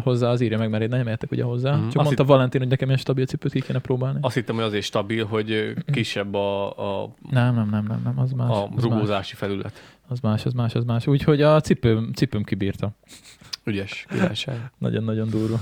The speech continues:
Speaker 1: nagyon-nagyon durva.
Speaker 2: Hát elég hosszú volt, basszus. Hosszú volt.
Speaker 1: Hosszú volt, de én amúgy holnap szívesen kimennék futni, most így úgy érzem.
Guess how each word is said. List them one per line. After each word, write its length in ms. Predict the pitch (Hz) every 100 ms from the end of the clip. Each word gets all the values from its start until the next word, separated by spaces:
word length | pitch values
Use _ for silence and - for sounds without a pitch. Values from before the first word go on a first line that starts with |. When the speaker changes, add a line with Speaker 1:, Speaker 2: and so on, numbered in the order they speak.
| 120
Speaker 1:
nagyon-nagyon 440 | 113 110 110 113
durva. 160 | 113 117
Speaker 2:
Hát 100 | 120
elég 260 | 131 117
hosszú 300 | 127 110 - 113
volt, 180 | 110 104
basszus. 440 | 107 101 - 104
Hosszú 340 | - 170 - 156 127
volt. 360 | 117 117 113 - - - -
Speaker 1:
Hosszú 340 | 208 - 170
volt, 260 | 156 160 156
de 340 | 151 156 160 170
én 360 | 160 165 165 - - - -
amúgy 440 | 151 156 160 - 170
holnap 220 | 147 110
szívesen 300 | 104 107 110
kimennék 320 | 107 107 107
futni, 220 | - 117 113
most 200 | 113 -
így 120 | 127
úgy 120 | 127
érzem. 340 | 170 170 139